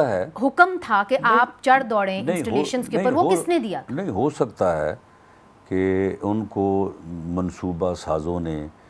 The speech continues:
Speaker 1: ये कहा हो कि जी आप इस तरह से इतने लोगों को ट्रेंड करें, उसके बाद आप इस तरह से जो है वो आप, अ, जो है वो चढ़ दौड़ें,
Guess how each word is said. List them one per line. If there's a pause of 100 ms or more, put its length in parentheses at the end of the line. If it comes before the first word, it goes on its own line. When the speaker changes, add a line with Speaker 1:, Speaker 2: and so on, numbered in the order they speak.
(260)
Speaker 1:
ये
कहा
हो
कि
जी
आप
इस
तरह
से
इतने
लोगों
को
ट्रेंड
करें, (460)
उसके
बाद
आप
इस
तरह
से
जो
है
वो
आप, (420)
अ,
जो
है
वो
चढ़
दौड़ें,